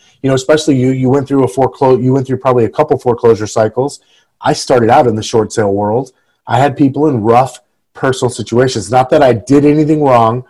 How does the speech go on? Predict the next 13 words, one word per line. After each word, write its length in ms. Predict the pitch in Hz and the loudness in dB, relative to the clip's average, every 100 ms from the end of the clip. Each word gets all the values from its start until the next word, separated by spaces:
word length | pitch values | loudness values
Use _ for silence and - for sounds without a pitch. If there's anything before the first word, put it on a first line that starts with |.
| _ _ - | _ _ -2
or 460 | 127 123 117 113 - | 2 4 4 2 -4
harmed 380 | - 156 147 127 | 0 2 2 0
anybody. 640 | 120 113 110 113 123 - _ | 0 0 0 0 -2 -8 _
However, 460 | - 127 139 131 123 | 0 2 2 2 0
sometimes 840 | - 135 143 147 143 135 131 127 | -2 -4 -2 -2 0 0 -2 -2
in 80 | 127 | -2
a 80 | 110 | -4
situation, 960 | - 127 123 117 151 180 120 110 107 _ _ _ _ - | -6 -6 0 2 2 2 0 -2 -4 _ _ _ _ -2
people 240 | 160 202 | 0 2
get 160 | 202 117 | 0 2
mad. 380 | 113 165 139 | 2 2 2
I, 320 | 120 104 107 - _ | 2 0 -2 -4 _
I, 140 | - | -20